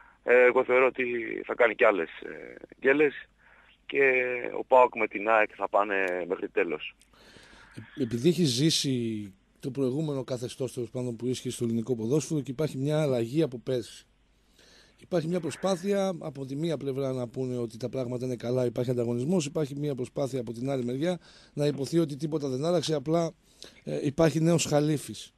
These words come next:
Speaker 2: Εσύ που έχεις ζήσει ποδοσφαιρικά τις δύο εποχές, τη μία σαν παίκτης, την άλλη ως προπονητής, πώς, ε, βλέπεις αυτό το πράγμα που συμβαίνει σήμερα;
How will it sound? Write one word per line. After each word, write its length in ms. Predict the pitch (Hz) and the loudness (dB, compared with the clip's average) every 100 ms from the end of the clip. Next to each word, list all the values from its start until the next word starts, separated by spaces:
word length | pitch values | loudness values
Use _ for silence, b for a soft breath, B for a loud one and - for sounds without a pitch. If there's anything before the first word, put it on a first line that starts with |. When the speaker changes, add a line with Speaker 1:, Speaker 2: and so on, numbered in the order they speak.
| b b b b | b b b b
Speaker 2:
Εσύ 260 | 147 208 | -2 0
που 100 | 190 214 | 4 4
έχεις 180 | 170 | 6
ζήσει 280 | 165 208 180 | 4 4 2
ποδοσφαιρικά 560 | 185 175 - 160 151 156 | 0 -2 0 0 2 0
τις 140 | 139 | 0
δύο 160 | 135 147 | -2 -2
εποχές, 580 | 127 131 - 120 - - b b b b | 0 -4 -2 -4 -6 -14 b b b b
τη 140 | 160 | -4
μία 180 | 170 170 | 2 2
σαν 200 | 160 160 | 2 0
παίκτης, 280 | 180 165 139 | 0 -2 -6
την 120 | 165 | -2
άλλη 120 | 165 | -2
ως 80 | 160 | -2
προπονητής, 580 | 151 147 151 135 143 - B B B B _ _ _ | -4 -4 -4 -4 -6 -8 B B B B _ _ _
πώς, 380 | 208 202 - - | 2 2 0 -8
ε, 140 | 190 160 | -8 -6
βλέπεις 640 | 147 156 151 135 123 - - | -4 0 0 0 -8 -8 -10
αυτό 180 | 139 139 | -8 -6
το 80 | 131 | -4
πράγμα 220 | 131 131 | -4 -4
που 60 | 127 | -6
συμβαίνει 320 | 127 123 123 | -8 -6 -6
σήμερα; 400 | - 113 110 | -6 -8 -8